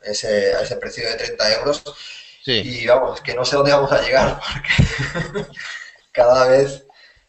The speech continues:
Speaker 1: eh, que lanzamos un nuevo producto, estamos haciendo una,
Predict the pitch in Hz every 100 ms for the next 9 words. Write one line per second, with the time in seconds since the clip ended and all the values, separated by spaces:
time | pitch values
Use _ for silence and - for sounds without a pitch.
0 | _ 123 117 113 117 113 107 101 98 98
1 | _ _ _ _ 110 107 104 110 113 113
2 | - 127 131 131 127 127 127 120 123 127
3 | 147 147 147 - _ _ _ _ - -
4 | _ - - 120 123 120 113 113 113 110
5 | 110 107 117 117 117 117 110 104 101